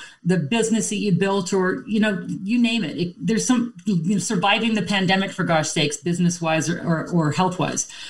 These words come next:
Um, if you did it before, you can do it again. And, and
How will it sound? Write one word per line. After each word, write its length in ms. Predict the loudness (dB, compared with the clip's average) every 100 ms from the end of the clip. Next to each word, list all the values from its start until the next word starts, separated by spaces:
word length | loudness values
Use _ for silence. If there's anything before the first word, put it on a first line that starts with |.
| -18 -8
Um, 420 | 0 2 2 -2 -12 _ _ _
if 100 | -4
you 100 | 0
did 220 | 2 2 0
it 40 |
before, 180 | 0 0
you 160 | 2 0
can 100 | 0
do 140 | 0
it 60 | 0
again. 420 | 0 0 -2 -6 _ _
And, 240 | 0 0 -2
and 380 | -2 0 0